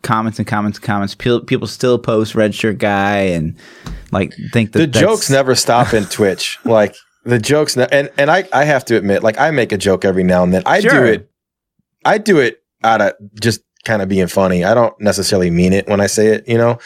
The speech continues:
Speaker 2: Like, my, my outlook has, has been, and it will be, until the game is actually on my phone and I play it, I'm not gonna make a judgment call. It's not what we want.
Speaker 1: Right.
Speaker 2: You know what I mean? We want Diablo four, but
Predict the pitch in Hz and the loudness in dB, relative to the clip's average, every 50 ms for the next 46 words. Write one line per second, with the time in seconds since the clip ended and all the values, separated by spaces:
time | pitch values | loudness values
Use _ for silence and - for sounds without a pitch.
0 | - - - - - - - - - 104 101 - - 117 117 135 139 - 131 131 | -16 -16 -14 -16 -16 -18 -14 -4 -2 -2 -2 -2 -2 -2 0 0 0 0 0 0
1 | 147 - 131 123 113 117 117 110 - 123 107 92 95 - _ - - 107 104 101 | 0 2 2 0 0 2 0 -2 0 0 -2 0 -2 -6 _ -4 0 0 0 0
2 | 95 - 110 110 110 104 98 98 98 92 - 101 107 107 95 90 104 98 98 95 | 2 0 0 2 2 2 2 2 0 0 2 2 2 2 2 2 0 0 0 0
3 | 92 92 _ _ - - _ - 107 107 - - 190 175 156 135 - - - 117 | -2 -4 _ _ -20 -16 _ -2 -2 0 2 2 2 2 2 0 -2 0 0 2
4 | 120 123 127 123 110 107 95 - 104 104 110 120 - - 127 113 101 - - 104 | 4 4 2 2 0 -2 -4 -2 0 0 0 0 -2 0 0 0 0 2 0 2
5 | 104 107 107 104 101 95 - - 107 104 104 107 113 117 120 _ _ _ _ _ | 2 2 2 2 0 0 0 0 2 2 2 2 0 -2 -8 _ _ _ _ _
6 | - 104 101 98 92 90 - - 107 104 104 107 110 113 110 _ - 98 101 101 | -4 -2 0 0 0 -2 -2 -2 0 2 4 4 4 2 2 _ -6 -4 -2 0
7 | 104 98 95 - - 101 92 95 98 92 92 92 85 - 95 92 - 107 113 104 | 0 0 0 -2 -2 -2 0 0 -2 0 -2 -4 -2 0 0 0 0 0 -4 -2
8 | - 120 113 113 - 110 - - 165 170 147 - _ _ - 120 120 - 98 92 | 2 2 2 2 0 -2 -2 0 0 -2 -2 -2 _ _ -4 -4 -2 0 0 0
9 | 92 90 92 101 95 87 85 - - 107 120 117 101 117 117 113 107 107 107 101 | 0 2 2 0 0 0 -4 -6 -6 -2 0 0 0 2 2 2 2 2 2 2
10 | 101 104 101 95 90 104 107 107 104 - - - _ _ - - _ _ _ _ | 2 2 2 2 2 2 0 0 0 -2 -8 -14 _ _ -20 -20 _ _ _ _
11 | _ _ _ _ _ - 113 120 117 110 104 98 92 - 104 95 - - _ _ | _ _ _ _ _ -2 0 2 2 2 0 0 -2 0 -4 -4 -4 -4 _ _
12 | _ _ _ - 135 127 113 - - _ | _ _ _ -2 0 0 0 0 -4 _